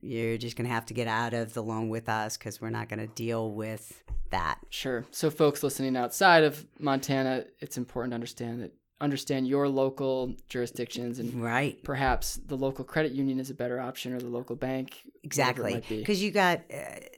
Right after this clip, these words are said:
Speaker 1: the smaller banks have their conduit, and there's a reason that people do business with them. It's because they are local.
Speaker 2: Mm-hmm.
Speaker 1: I'm not gonna do a loan with you that I don't believe in good conscience is gonna be the best deal I can get for you.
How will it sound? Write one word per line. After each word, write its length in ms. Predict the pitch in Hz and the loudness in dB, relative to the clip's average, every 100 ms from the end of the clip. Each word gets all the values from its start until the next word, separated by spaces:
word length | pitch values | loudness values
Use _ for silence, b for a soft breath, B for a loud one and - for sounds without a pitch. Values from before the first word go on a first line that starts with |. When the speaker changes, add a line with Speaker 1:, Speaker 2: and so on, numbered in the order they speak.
| - - | -18 -4
Speaker 1:
the 180 | 175 165 | 2 4
smaller 440 | - 220 226 190 | 4 2 4 4
banks 400 | 160 160 147 - | 4 2 2 0
have 720 | - - 156 147 147 151 143 - | -6 0 4 6 6 4 -2 -4
their 160 | 147 143 | -2 -2
conduit, 640 | - 143 143 120 95 - | 0 0 2 0 0 -2
and 200 | 135 131 | -2 0
there's 220 | 135 139 | 0 0
a 60 | 135 | -2
reason 760 | 127 135 151 160 151 147 139 135 | -4 0 2 2 0 0 2 0
that 180 | 131 - | -2 -4
people 300 | 135 131 139 | -6 -4 -4
do 200 | 131 127 | -4 -4
business 500 | 139 175 165 107 - | -4 -4 -2 -2 -2
with 160 | 95 | -4
them. 280 | - - - | -6 -8 -8
It's 200 | - - | -10 -10
because 380 | - 127 147 131 | -8 -4 -4 0
they 120 | 131 | 2
are 200 | 131 202 | 2 2
local. 500 | 135 107 - 98 98 - - | 0 -2 -4 -10 -10 -14 -12
Speaker 2:
Mm-hmm. 320 | 147 143 135 131 | -8 -6 -6 0
Speaker 1:
I'm 160 | 143 196 | 4 4
not 140 | 208 | 4
gonna 160 | 160 143 | 2 0
do 240 | 160 156 | 2 2
a 40 | 147 | 2
loan 380 | 135 143 165 135 | 2 2 4 2
with 240 | 127 - | 0 -2
you 240 | 117 120 | -4 -4
that 480 | 120 120 117 117 113 - B B B | -2 0 2 0 -2 -8 B B B
I 120 | - | 2
don't 220 | 147 151 | 4 2
believe 360 | 147 135 139 131 | 0 0 0 2
in 100 | 120 | 0
good 240 | 131 135 - | 0 -2 -4
conscience 580 | 127 123 135 113 101 92 | -2 -2 0 -4 -4 -6
is 140 | 104 | -6
gonna 160 | 120 113 | -4 -2
be 140 | 117 | 0
the 80 | 98 | -2
best 320 | 95 110 - | -2 -4 -4
deal 240 | 123 110 107 | -2 -4 -2
I 120 | 104 | -6
can 200 | - 104 | -6 -8
get 220 | 104 - | -6 -10
for 140 | - 113 | -10 -8
you. 280 | - - | -8 -10